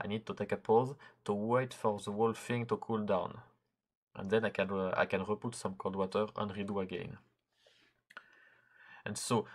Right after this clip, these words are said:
the second thing to be aware about when digging into the rivet is to beware,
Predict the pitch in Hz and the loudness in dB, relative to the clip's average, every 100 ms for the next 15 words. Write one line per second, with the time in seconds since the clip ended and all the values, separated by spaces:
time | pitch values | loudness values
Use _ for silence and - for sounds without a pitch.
0 | - 95 - 117 120 117 - 123 107 104 | -8 -6 2 4 4 2 0 0 2 0
1 | 95 101 98 95 92 95 95 101 98 92 | 0 -2 0 -2 0 0 4 4 4 8
2 | 107 123 - - 101 95 90 95 117 117 | 10 10 4 0 2 2 -2 0 2 4
3 | 123 113 95 95 101 95 98 98 98 120 | 2 2 0 -2 -4 -4 -2 0 2 2
4 | 123 - - - - - 101 95 - 107 | 0 -14 -20 -20 -20 -10 -8 -6 -2 0
5 | 110 110 123 131 135 | 2 4 6 6 2